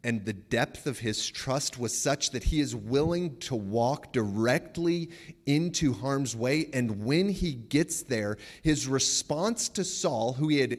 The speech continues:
heard so much about and the violence that he was participating in, and his response is not,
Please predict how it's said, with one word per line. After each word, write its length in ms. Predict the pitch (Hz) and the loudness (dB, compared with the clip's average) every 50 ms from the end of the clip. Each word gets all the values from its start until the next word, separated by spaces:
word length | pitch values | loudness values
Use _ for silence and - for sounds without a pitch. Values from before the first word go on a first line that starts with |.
| - - | -6 -10
heard 380 | - - 151 190 185 165 131 113 | -12 -2 4 6 8 8 6 4
so 280 | - - - 156 160 196 | 0 0 2 4 4 4
much 240 | 214 214 208 - | 4 2 2 2
about 400 | 190 156 120 95 90 90 101 - | 0 0 0 0 -2 -2 -4 -6
and 120 | 113 110 104 | -6 -6 -4
the 60 | 98 | -4
violence 680 | 90 90 95 120 127 165 185 196 190 185 180 180 - - | -6 -4 -4 -2 0 2 2 2 2 2 0 -2 -2 -4
that 140 | 165 139 | -6 -4
he 120 | 120 160 151 | 0 2 2
was 140 | 151 147 147 | 2 2 0
participating 920 | - - 123 - - 143 127 - - 117 - - 104 90 85 90 87 87 | -2 -4 -4 -2 -2 -4 -4 -2 -4 -6 -6 -4 -4 -4 -2 -2 -4 -4
in, 160 | 87 90 92 - - - - - - - | -4 -6 -6 -8 -10 -14 -16 -14 -8 -4
and 140 | 143 143 143 | -2 2 4
his 220 | 165 175 156 151 | 4 4 4 2
response 720 | 160 147 - - - - - 196 226 247 233 214 - - - | -2 -2 -4 -4 -6 -4 -2 0 0 0 0 0 -2 -4 -2
is 220 | - 147 143 123 123 | -2 -2 -2 -2 -2
not, 540 | 127 123 135 147 156 151 143 127 120 - | -2 -2 0 0 2 2 0 0 -2 -6